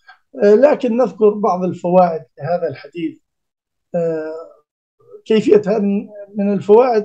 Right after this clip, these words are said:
التي نأخذ من هذا الحديث، كيفية تكوين الإنسان وتنقله من مرحلة إلى مرحلة.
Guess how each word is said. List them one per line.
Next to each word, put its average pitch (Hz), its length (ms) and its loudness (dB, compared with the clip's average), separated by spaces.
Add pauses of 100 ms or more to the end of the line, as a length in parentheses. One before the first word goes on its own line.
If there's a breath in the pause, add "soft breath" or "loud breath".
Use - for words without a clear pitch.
(140)
التي 185 540 -10 (360)
نأخذ 202 300 -6
من 170 180 -6
هذا 160 180 -4
الحديث، 156 260 -10
كيفية 196 300 -4
تكوين 214 520 -6
الإنسان 165 580 -10 (520)
وتنقله 180 760 -2
من 160 200 -4
مرحلة 175 460 -4
إلى 180 440 -4
مرحلة. 143 540 -10